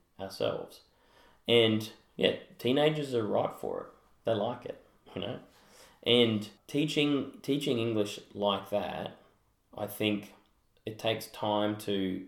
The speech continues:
kind of refocus why people, you know, for students, what am I doing here? Why am I doing this? But once it's done, you don't have to convince them anymore. It's not about the grades. I think that's the problem. I think that's a big problem, is that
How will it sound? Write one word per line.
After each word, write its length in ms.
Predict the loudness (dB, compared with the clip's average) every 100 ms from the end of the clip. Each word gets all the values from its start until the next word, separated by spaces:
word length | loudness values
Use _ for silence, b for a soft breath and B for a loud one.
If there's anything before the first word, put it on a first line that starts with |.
| -8
kind 240 | -6 -2
of 180 | -4 -6 -18 _ _
refocus 920 | -2 2 2 4 2 2 -2 -6 -10 -14 _ -20
why 280 | 0 4 6
people, 500 | 4 -2 -4 -6 -2
you 80 | -2
know, 100 | -2
for 140 | -6
students, 460 | -8 -6 -6 -6 -8
what 180 | -2 -2
am 100 | -2
I 60 |
doing 260 | -4 -4 -4
here? 160 | -8 -2
Why 140 | 0
am 80 | 0
I 80 | -4
doing 320 | -6 -6 -6
this? 400 | -8 -10 -14 -18 b b b b b b -2
But 120 | 0
once 360 | 4 4 4
it's 160 | -2 -6
done, 420 | 2 2 4 0
you 80 | -6
don't 340 | -2 -2 -2 -4
have 220 | -6 -8
to 120 | -6 -6
convince 460 | -6 -8 -8 -10
them 180 | -10 -8
anymore. 480 | -8 -10 -12 -12 -14 -20 _
It's 100 | 0
not 120 | 6 8
about 200 | 6 2
the 60 |
grades. 580 | 4 6 6 2 -8 -16 -18 -8
I 40 |
think 160 | -4 4
that's 200 | 4 2
the 80 | -6
problem. 480 | -4 -4 -4 -10 -10
I 60 |
think 220 | -6 -4 -2
that's 160 | -4
a 60 | -2
big 260 | -4 -4
problem, 400 | -6 -8 -8 -14 -16 b b b b b _
is 260 | -2 -2 0
that 340 | 0 -2 -12